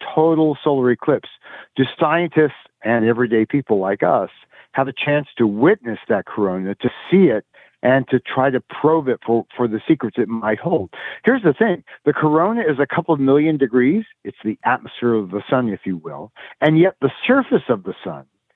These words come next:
is only eleven thousand degrees Fahrenheit.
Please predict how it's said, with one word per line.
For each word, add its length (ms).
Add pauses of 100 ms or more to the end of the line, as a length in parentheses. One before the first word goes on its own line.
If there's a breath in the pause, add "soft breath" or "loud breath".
is 140 (100)
only 260
eleven 420
thousand 420
degrees 340 (100)
Fahrenheit. 460